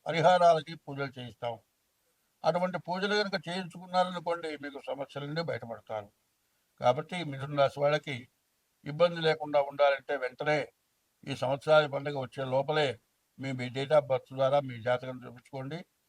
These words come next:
మీకు అన్ని విధాలా బాగుంటుంది. అయితే ఈ రాశి వాళ్ళకి ప్రత్యేకించి చెప్పేది ఏంటంటే విదేశాలకు వెళ్ళేట వాళ్ళకి, ఉద్యోగరీత్యా ప్రమోషన్కి వెళ్ళే వాళ్ళకి,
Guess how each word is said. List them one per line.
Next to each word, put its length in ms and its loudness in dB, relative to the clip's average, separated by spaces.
మీకు 200 0
అన్ని 200 2
విధాలా 360 6
బాగుంటుంది. 720 0
అయితే 540 -2
ఈ 120 -6
రాశి 300 4
వాళ్ళకి 260 2
ప్రత్యేకించి 640 -8
చెప్పేది 460 -10
ఏంటంటే 580 -8
విదేశాలకు 640 0
వెళ్ళేట 340 -6
వాళ్ళకి, 500 -2
ఉద్యోగరీత్యా 760 -2
ప్రమోషన్కి 580 -6
వెళ్ళే 260 -4
వాళ్ళకి, 540 -2